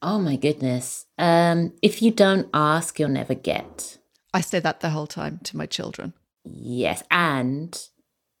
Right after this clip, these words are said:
Speaker 1: don't stop asking just because you didn't get. Gotta keep asking and pushing, um, because it, things often are not instantaneous.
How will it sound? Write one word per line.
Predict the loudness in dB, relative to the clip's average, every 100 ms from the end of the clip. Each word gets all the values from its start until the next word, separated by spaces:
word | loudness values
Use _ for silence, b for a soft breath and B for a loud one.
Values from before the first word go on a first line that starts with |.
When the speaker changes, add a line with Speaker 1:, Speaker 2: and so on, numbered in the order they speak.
| _ 2
Speaker 1:
don't | 4 6 2 -2
stop | -4 2 2 2
asking | -2 -4 -8 -2 -2 0
just | -4 -6
because | -10 -10 -10
you | -8
didn't | -6 -6 -8
get. | -10 -12 _ -20 _ b b b _ _ _ _ _ _ _
Gotta | -2 -2 0
keep | 2 2 0 -20 _ _ _ _ _ _ _ -10
asking | -8 -8 -12 -8 -8 -8 -14 -18 -20 _ _ -12
and | -10 -10 -12 -18 -20 _ -20 -20 _ -20 -8
pushing, | -6 -2 0 0 -2 -8 -12 -8
um, | -4 -4 -6 -10 -12 -14 B B B -12
because | -8 0 0 0
it, | -4 -6 _
things | 0 2 2 -2 -10 -8
often | -4 -4 -2 -2
are | -2
not | -2 -2 -4
instantaneous. | -4 -4 -4 -4 -4 -4 -2 2 2 0 -2 -8 -14